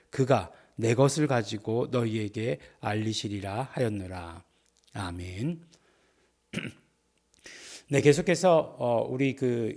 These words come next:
요한복음 십사 장에서 십육까지, 십육 장까지의 말씀을 보면, 어, 가장 강조되는 것은, 어, 보혜사 성령님이십니다.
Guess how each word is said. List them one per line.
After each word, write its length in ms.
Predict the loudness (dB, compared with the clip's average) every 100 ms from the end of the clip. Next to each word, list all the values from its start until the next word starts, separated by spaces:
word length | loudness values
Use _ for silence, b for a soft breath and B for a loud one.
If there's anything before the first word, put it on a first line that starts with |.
| -4
요한복음 600 | 0 2 2 -2 -2 -4
십사 440 | -6 -8 0 0
장에서 720 | 2 -2 -2 -4 -4 -4 -6 -10 b b
십육까지, 840 | -6 0 2 2 0 0 -4 -8
십육 280 | -6 -4 -2
장까지의 500 | -2 -2 -2 -2 -4
말씀을 500 | -4 -6 -8 -6 -6
보면, 480 | -6 -6 -4 -6 -10 _ b b b b
어, 260 | -12 -12 -12
가장 380 | -6 0 0 0
강조되는 680 | -4 -4 -2 0 0 0 -2
것은, 460 | -4 -6 -6 -8 -12 b b b
어, 80 | -18
보혜사 580 | -2 4 6 4 2 0
성령님이십니다. 1200 | -2 -2 0 0 0 -4 -6 -10 -12 -12 -14 -14